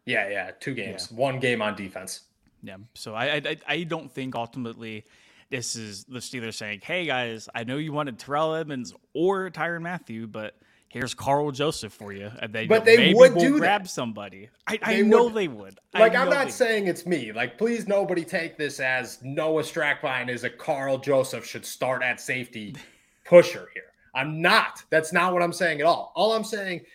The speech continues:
Speaker 1: is that time and time again, look at the Pittsburgh Steelers, all up until they realized how bad they screwed up, were walking into last season with Robert Spillane as the starting inside linebacker.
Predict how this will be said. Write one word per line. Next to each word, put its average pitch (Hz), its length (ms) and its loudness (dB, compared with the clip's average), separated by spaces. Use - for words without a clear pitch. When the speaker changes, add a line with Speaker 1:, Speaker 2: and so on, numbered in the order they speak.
Speaker 1:
is 139 120 -10
that 131 200 -4
time 196 560 -6
and 202 160 -6
time 175 480 -4
again, 156 240 -6
look 233 140 4
at 233 160 -4
the 196 80 -2
Pittsburgh 302 360 0
Steelers, 120 540 0
all 165 220 4
up 165 80 -6
until 170 220 0
they 151 120 -2
realized 147 540 -2
how 151 160 -2
bad 135 280 -4
they 117 120 -10
screwed 131 320 -8
up, 147 280 -2
were 160 120 4
walking 233 360 -2
into 277 180 2
last 208 300 -2
season 160 240 -4
with 139 120 -4
Robert 151 360 0
Spillane 131 400 -4
as 107 160 -2
the 104 80 -14
starting 107 340 -4
inside 101 360 -8
linebacker. 98 440 -12